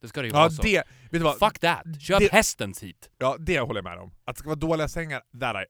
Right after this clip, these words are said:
Speaker 1: Alltså, vi har inga tecken här. Nej, varför inte då? Nej, det är landet. <laughs> Finns ingen kudde. Nej, okej. Nej, men
Speaker 2: <laughs> Och
Speaker 1: vi
Speaker 2: vi har en
Speaker 1: sover så
Speaker 2: bajspåse, men det är landet.
Speaker 1: Ja, jag, superfräsch badrum. Det är så här,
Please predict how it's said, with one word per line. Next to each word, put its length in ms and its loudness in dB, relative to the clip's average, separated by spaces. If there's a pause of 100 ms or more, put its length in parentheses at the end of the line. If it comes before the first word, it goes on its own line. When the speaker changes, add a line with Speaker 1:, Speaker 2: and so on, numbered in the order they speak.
(120)
Speaker 1:
Alltså, 180 -8
vi 100 -2
har 60 0
inga 140 -4
tecken 380 -10
här. 160 -12
Nej, 280 -10
varför 220 -10
inte 120 -12
då? 160 -8
Nej, 140 6
det 60 -6
är 120 10
landet. 380 4
<laughs> 160 -2 (1160)
Finns 120 -10
ingen 160 0
kudde. 540 -4
Nej, 160 -6
okej. 300 -10 (200)
Nej, 100 -4
men 80 0
Speaker 2:
<laughs> 560 0
Och 60 2
Speaker 1:
vi 40 2
Speaker 2:
vi 60 12
har 100 12
en 60 4
Speaker 1:
sover 160 10
så 0 - (160)
Speaker 2:
bajspåse, 320 8
men 120 -2
det 80 0
är 40 -4
landet. 540 -8
Speaker 1:
Ja, 240 -4 (120)
jag, 360 -8
superfräsch 960 -6
badrum. 520 -6
Det 80 -6
är 20 -4
så 80 -8
här, 80 -12